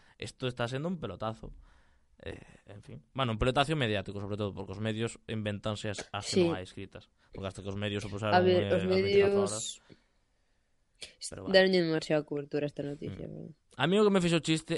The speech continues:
Speaker 1: é que nun, nunha de reportaxe que fixeron sobre o tema é que unha señora lle dicía, "Ah,
Speaker 2: Mm.
Speaker 1: pois a mí me gustaba tararearlo." Contrare-, contrarele-, bla, bla, bla, contrarearlo ya es bonito. Fíxome moitísimo gracia. Eh, bueno, vamos a ler un pouquiño a letra deste,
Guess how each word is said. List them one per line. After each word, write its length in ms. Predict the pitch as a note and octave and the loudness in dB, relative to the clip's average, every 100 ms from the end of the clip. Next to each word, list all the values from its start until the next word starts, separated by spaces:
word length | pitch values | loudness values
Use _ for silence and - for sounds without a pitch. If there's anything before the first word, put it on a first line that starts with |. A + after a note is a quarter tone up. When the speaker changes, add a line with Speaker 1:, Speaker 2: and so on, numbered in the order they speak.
| C#3+ | 0
Speaker 1:
é 80 | B2 | 2
que 80 | C3+ | 0
nun, 240 | C#3+ D3 C#3 | 0 0 0
nunha 320 | C#3+ C#3+ C3+ | 2 2 4
de 80 | C3 | 2
reportaxe 560 | B2+ A#2 A#2 C3 B2+ | 2 0 0 0 0
que 80 | A#2 | -2
fixeron 560 | A2 G#2+ C#3 A#2+ A#2+ A2+ | -2 -2 0 0 -2 -2
sobre 240 | A2 G#2+ | -2 -2
o 80 | A2 | -2
tema 400 | C#3 C3 B2 - - | -2 -2 -4 -6 -4
é 80 | |
que 160 | A#2+ C3 | 0 0
unha 80 | C3+ | 0
señora 400 | C#3 C#3+ C#3+ C3 | 0 0 2 2
lle 80 | A#2+ | 0
dicía, 320 | A#2 A2 - D4 | 0 -2 0 2
"Ah, 160 | A3 | 2
Speaker 2:
Mm. 80 | F3+ - | -4 -4
Speaker 1:
pois 160 | G#3 | 0
a 20 | A3 | 2
mí 60 | |
me 160 | F#3+ C3 | 2 2
gustaba 320 | B2 B2 A2 | 2 2 2
tararearlo." 560 | A2+ A2 A2+ F2+ - - _ _ | 2 0 -2 -4 -8 -20 _ _
Contrare-, 400 | G3 F#3 F3 - - - | -2 2 2 2 -6 -8
contrarele-, 560 | F3+ F3+ F3 E3+ E3+ F3 _ - | -2 2 4 4 2 -2 _ -20
bla, 260 | A#2+ A#2+ | -6 -2
bla, 80 | A#2+ A2 | 0 -2
bla, 80 | - - - | -6 -16 -8
contrarearlo 960 | C#3+ D3+ D#3 D#3 D3+ D3 E3 F3 D#3+ | -4 2 4 4 4 6 6 4 2
ya 160 | C#3 C3+ | 2 2
es 80 | A2 | 0
bonito. 400 | G2+ F#2 - - - - - - | -6 -8 -14 -20 -18 -18 -20 -10
Fíxome 240 | C3+ C3 | -4 -4
moitísimo 400 | A2+ G#2+ G#2 F#2 | -4 -6 -6 -6
gracia. 320 | F2+ F#2 G#2+ _ - - - - _ | -8 -10 -16 _ -20 -20 -20 -20 _
Eh, 520 | C#3+ C#3+ C#3+ C#3+ C#3+ E3+ | -2 0 2 2 2 2
bueno, 160 | F3+ | 4
vamos 200 | B3+ C#4+ | 4 4
a 40 | A#3 | 2
ler 120 | G#3 | 4
un 80 | F3 | 4
pouquiño 320 | E3 D#3+ D3+ | 4 4 4
a 40 | C3+ | 4
letra 460 | B2+ A#2+ A2+ A2 - _ - - C#3 | 2 0 0 -2 -6 _ -20 -14 -4
deste, 1040 | D3 - - A#2 G#2+ G2+ F#2 F#2 - | -4 -4 -2 0 0 -2 -6 -8 -12